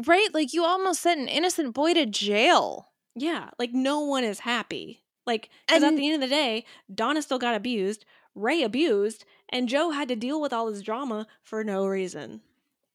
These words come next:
Speaker 1: And the thing is, like, think about the news cycle. It doesn't matter that Joe got the charges dropped. Everyone is gonna know that he had to go to court over this.
Speaker 2: Mm-hmm.
Speaker 1: Like, this is affecting a lot more people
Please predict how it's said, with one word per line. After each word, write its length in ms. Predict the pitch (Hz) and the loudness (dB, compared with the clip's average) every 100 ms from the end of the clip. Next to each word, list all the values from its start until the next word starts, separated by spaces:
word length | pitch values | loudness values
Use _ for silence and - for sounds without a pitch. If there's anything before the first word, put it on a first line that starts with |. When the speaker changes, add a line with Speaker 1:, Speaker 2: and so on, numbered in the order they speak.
| _ - | _ 2
Speaker 1:
And 200 | 277 277 | 4 4
the 80 | 269 | 0
thing 300 | 214 240 220 | -2 0 0
is, 320 | 196 262 - | 0 -2 0
like, 280 | 220 196 - _ _ | 0 -2 -6 _ _
think 220 | 214 220 | -4 -2
about 260 | 277 277 269 | 2 2 2
the 80 | 240 | 0
news 300 | 185 190 - | 0 -2 0
cycle. 480 | 185 165 165 - _ | -2 -4 -10 -12 _
It 160 | - 214 | -2 2
doesn't 320 | 208 226 247 | 2 2 0
matter 420 | 170 170 202 226 | 2 2 4 4
that 260 | 202 196 - | 4 0 0
Joe 200 | 202 180 | -2 0
got 180 | 196 190 | -2 -4
the 60 | 180 | -4
charges 420 | 170 160 180 202 | -4 -4 -6 0
dropped. 340 | 233 240 240 _ 190 | 4 2 2 _ 2
Everyone 480 | 208 220 247 247 | 4 4 2 2
is 160 | 226 202 | -2 -2
gonna 200 | 208 190 | -2 -2
know 280 | 170 175 233 | -2 0 0
that 100 | 196 | -2
he 280 | - 220 220 | -4 -4 -2
had 280 | 208 202 | 0 0
to 60 | 202 | -2
go 180 | 202 190 | 0 -2
to 80 | 175 | -2
court 340 | - 262 247 | 0 2 2
over 260 | 214 175 170 | -2 -2 -4
this. 540 | - 50 - - - - - | -6 -12 -12 -14 -18 -20 -18
Speaker 2:
Mm-hmm. 300 | 214 214 254 - _ 190 | -16 -14 -16 -18 _ 0
Speaker 1:
Like, 340 | 180 165 - _ _ _ _ - | 0 0 -8 _ _ _ _ 2
this 240 | 220 - | 2 2
is 120 | 359 | 2
affecting 580 | 320 - 208 202 220 190 | 0 0 0 0 0 -2
a 100 | 160 | -2
lot 340 | 170 170 180 208 | -2 -4 -4 -4
more 180 | 220 | -6
people 480 | 208 202 196 185 165 | -6 -8 -2 -2 -2